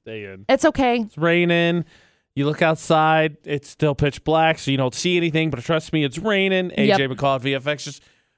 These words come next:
Speaker 1: roll over.
Speaker 2: Yep.
Speaker 1: It's fine. It's fine. Or in McCall's case,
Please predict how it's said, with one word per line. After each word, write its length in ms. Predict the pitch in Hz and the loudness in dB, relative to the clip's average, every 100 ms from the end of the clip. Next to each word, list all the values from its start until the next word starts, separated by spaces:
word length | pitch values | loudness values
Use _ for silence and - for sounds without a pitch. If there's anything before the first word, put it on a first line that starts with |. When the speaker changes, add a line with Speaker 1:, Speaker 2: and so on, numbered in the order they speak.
| _ - | _ -12
Speaker 1:
roll 600 | 110 123 170 220 254 247 | -6 0 2 4 4 2
over. 500 | 220 208 202 196 165 _ _ _ _ _ _ | -2 -4 -8 -8 -10 _ _ _ _ _ _
Speaker 2:
Yep. 140 | 143 202 | -2 -2
Speaker 1:
It's 100 | 139 | -4
fine. 280 | 131 92 82 _ _ _ _ - | -10 -10 -14 _ _ _ _ -8
It's 160 | 160 | -4
fine. 260 | - 190 143 - | 0 0 0 2
Or 260 | 240 262 | 4 4
in 80 | 240 | 2
McCall's 460 | 233 - 240 254 226 | 0 2 2 0 -2
case, 580 | 208 196 214 - - | -2 -2 -4 -10 -14